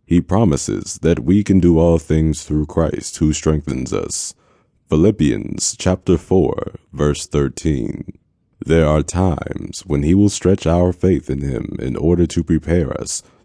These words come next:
to believe him for greater things that he wants to do in our lives. Hebrews chapter ten, verse thirty-eight says that the just shall live by faith. With the Lord, we can walk in faith, living by what we believe in God's word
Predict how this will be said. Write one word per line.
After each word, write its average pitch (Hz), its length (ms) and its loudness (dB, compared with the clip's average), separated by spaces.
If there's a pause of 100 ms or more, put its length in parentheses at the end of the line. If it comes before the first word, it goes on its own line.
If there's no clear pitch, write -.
to 80 100 -2
believe 78 400 4
him 78 240 2
for 78 180 0
greater 76 360 2
things 76 480 -2
that 69 180 -2
he 78 160 2
wants 78 300 -2
to 82 100 2
do 71 320 2
in 62 80 -4
our 67 300 -4
lives. - 680 -6 (540)
Hebrews 76 640 2
chapter 85 400 0
ten, 76 520 0
verse 78 320 0
thirty-eight 85 560 4
says - 500 -6 (460)
that 80 220 0
the 76 100 2
just 92 420 0
shall 85 260 2
live 87 360 2
by 80 240 2
faith. 67 520 -4 (320)
With - 260 0
the 85 100 2
Lord, 78 540 2 (220)
we 90 220 2
can 82 240 2
walk 98 280 2
in 64 180 -2
faith, - 480 -6 (360)
living 95 380 4
by 87 260 4
what 85 220 2
we 85 180 0
believe 80 480 2
in 67 200 -2
God's 80 400 0
word 78 500 0